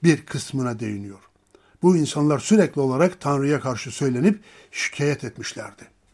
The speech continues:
Bu Tanrı'nın isteği dışındaki şeyleri isteyen insanların güzel bir resmidir. Tanrı halkına her zaman, değerli dostum, her zaman iyi bir şey verir. Tanrı her zaman çocuklarının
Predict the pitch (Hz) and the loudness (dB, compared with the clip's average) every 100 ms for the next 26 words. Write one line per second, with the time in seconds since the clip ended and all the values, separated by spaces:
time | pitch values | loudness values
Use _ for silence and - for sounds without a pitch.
0 | _ _ _ - 220 208 170 180 165 185 | _ _ _ 2 2 4 4 4 6 8
1 | 233 214 - 143 - 170 190 156 - 156 | 8 6 0 -4 4 4 6 2 0 0
2 | 147 - 262 - - - - 170 165 175 | 0 4 4 4 -10 -8 0 4 4 4
3 | 190 170 143 - 175 175 175 170 - 160 | 2 0 -6 2 2 2 2 2 2 2
4 | 160 180 220 - 143 180 165 156 139 151 | 4 4 4 2 2 4 4 2 2 0
5 | - 226 131 - - _ _ _ _ - | 2 0 0 -12 -20 _ _ _ _ -20
6 | - _ - 170 190 214 185 156 214 160 | -20 _ 0 4 6 6 4 4 4 4
7 | 180 269 208 208 135 - - 160 180 185 | 4 4 8 6 6 -4 0 4 4 4
8 | 147 - 107 _ - - - 233 277 214 | 0 -4 -10 _ -20 -4 6 10 10 6
9 | 147 170 175 196 156 - - - 170 180 | 4 6 8 8 8 0 -20 -2 8 10
10 | 240 170 165 139 - 214 180 113 - _ | 10 10 4 4 8 8 8 2 -6 _
11 | _ _ _ - - - 175 190 202 143 | _ _ _ -20 -20 -6 2 4 4 6
12 | 220 269 214 226 220 - - - 175 160 | 6 8 8 6 6 0 -18 -4 0 0
13 | 175 180 180 185 240 175 | 2 6 8 8 8 6